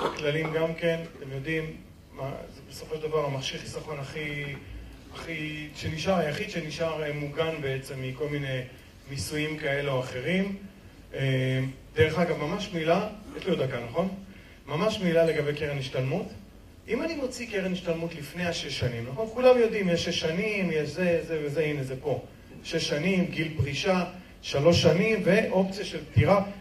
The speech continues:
באחת ההרצאות בא אליי מישהו, לחץ לי את היד, אמר לי, "תקשיב, לא הבנתי כלום, אבל הפטירה, בסדר, קלטתי." אוקיי, עכשיו, קרן השתלמות, בכל זאת אני אשאל אתכם, אם אני מוציא את הכסף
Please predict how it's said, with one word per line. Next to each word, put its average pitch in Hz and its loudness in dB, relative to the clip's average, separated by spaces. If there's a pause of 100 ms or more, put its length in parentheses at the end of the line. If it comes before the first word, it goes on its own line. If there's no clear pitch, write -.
(100)
באחת 151 2
ההרצאות 175 4
בא 170 10
אליי 160 6
מישהו, 170 -6
לחץ 170 -4
לי 170 -8
את 151 -8
היד, 147 2
אמר 151 -2
לי, 156 -4
"תקשיב, 139 -8
לא 143 2
הבנתי 147 0
כלום, 208 6
אבל 151 0
הפטירה, 175 0 (320)
בסדר, - -10 (360)
קלטתי." 170 12 (600)
אוקיי, 156 -6 (100)
עכשיו, 190 6 (380)
קרן 190 4
השתלמות, 180 2
בכל 160 6
זאת 156 -2
אני 143 -4
אשאל 135 -2 (100)
אתכם, 170 -4 (420)
אם 190 0
אני 254 6
מוציא 226 -4
את - -6
הכסף 196 -8